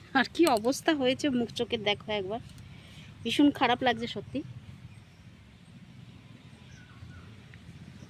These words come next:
আর এখানে জানো তো আমি ভিডিও করছি, কেউ জানে না যে আমি এরকম মানে ভিডিওটা করছি। তো এরকম বেশ বসে ভিডিও করতে গিয়ে সবাই খালি মুখের দিকে তাকাচ্ছে, কি করছে না করছে এইসব। আর বুঝতেও পারছে না ওরা, আমি মানে কিসে বলো তো, এইরকম ধরে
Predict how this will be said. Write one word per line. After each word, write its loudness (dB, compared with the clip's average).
আর -4
এখানে 4
জানো 6
তো 2
আমি 0
ভিডিও 0
করছি, 0
কেউ 0
জানে 2
না 0
যে -2
আমি 2
এরকম -4
মানে -2
ভিডিওটা -2
করছি। -4
তো -4
এরকম -2
বেশ 0
বসে 4
ভিডিও 6
করতে 6
গিয়ে 6
সবাই 4
খালি 2
মুখের 2
দিকে 0
তাকাচ্ছে, -4
কি -2
করছে -2
না 4
করছে -6
এইসব। -2
আর 0
বুঝতেও 8
পারছে 8
না 10
ওরা, 8
আমি 8
মানে 4
কিসে -2
বলো 2
তো, 2
এইরকম 4
ধরে 6